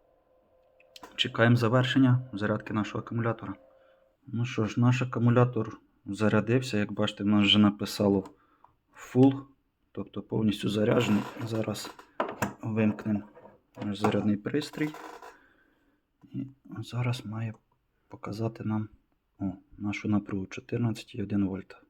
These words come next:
Це, я так розумію, не біла Б М С-ка відключилася, а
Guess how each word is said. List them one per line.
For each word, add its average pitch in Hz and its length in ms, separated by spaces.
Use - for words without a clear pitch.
Це, - 120
я 104 60
так - 260
розумію, 113 580
не 120 280
біла 98 340
Б - 100
М 101 180
С-ка - 240
відключилася, 113 840
а 101 140